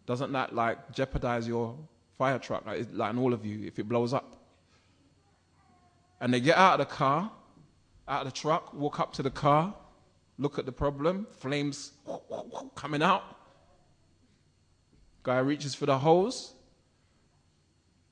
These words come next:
Next thing I'm thinking, I went cadets, right? So I done fire training. Know about fire triangle, and you don't put water on an oil fire and all them kind of business there. So he's reached for a hose and he's turned the water on.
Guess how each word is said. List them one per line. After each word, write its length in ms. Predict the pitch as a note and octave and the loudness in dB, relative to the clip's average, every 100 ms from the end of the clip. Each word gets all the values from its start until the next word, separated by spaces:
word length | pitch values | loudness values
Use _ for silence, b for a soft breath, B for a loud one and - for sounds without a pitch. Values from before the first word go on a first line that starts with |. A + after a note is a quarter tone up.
| _ _ | _ _
Next 240 | C3+ D3 - | -4 -4 -2
thing 120 | C#3+ | 0
I'm 140 | D#3 | 0
thinking, 580 | - B2+ A#2+ B2 A#2 C#3 | -2 -4 -4 -4 -4 2
I 80 | E3 | 6
went 180 | G3 - | 6 2
cadets, 420 | D3+ E3+ D#3 - | 2 4 2 -2
right? 260 | A#2 A2+ - | -4 -4 -2
So 100 | C#3 | -2
I 40 | |
done 160 | C#3 C3 | -2 -4
fire 280 | D3 C3 | -2 -2
training. 400 | A#2 A#2 G#2 G2+ G2+ _ _ | -4 -8 -8 -10 -16 _ _
Know 100 | B2 | -6
about 200 | A2+ G#2+ | -4 -6
fire 280 | - B2 A#2 | -4 -4 -4
triangle, 580 | - A#2+ G#2+ G#2 G#2 G#2 | -6 -6 -6 -6 -6 -6
and 200 | G2+ G2+ b b b | -8 -12 b b b
you 100 | A#2 | -6
don't 180 | A#2+ - | -4 -4
put 180 | C#3+ - - - | -4 -4 -8 -10
water 460 | A#2 C3 B2+ A#2+ A#2 | 0 4 4 4 2
on 80 | |
an 80 | A#2 B2+ | 2 4
oil 220 | A#2+ G#2+ | 2 2
fire 400 | - B2 A2+ G#2+ | -2 -4 -2 -2
and 100 | A2 | 0
all 80 | A2+ | 0
them 140 | A2 | -2
kind 200 | A#2+ A2+ | -4 -6
of 80 | G2+ | -6
business 340 | A#2 A2+ G#2 | -8 -8 -10
there. 220 | G2 F2+ - b b b b b | -12 -14 -16 b b b b b
So 140 | - G#3+ | -2 2
he's 160 | C4+ | 2
reached 180 | C4 C4 | 2 0
for 100 | A#3 | 2
a 80 | G3+ | 4
hose 300 | B3 G#3 E3+ | 6 6 6
and 80 | F3+ | 2
he's 120 | G#3+ | -2
turned 280 | - A#3 G3 | 2 4 4
the 40 | |
water 420 | F#3 C4+ - C#3 | 6 6 8 4
on. 180 | A2+ F2+ | 2 -2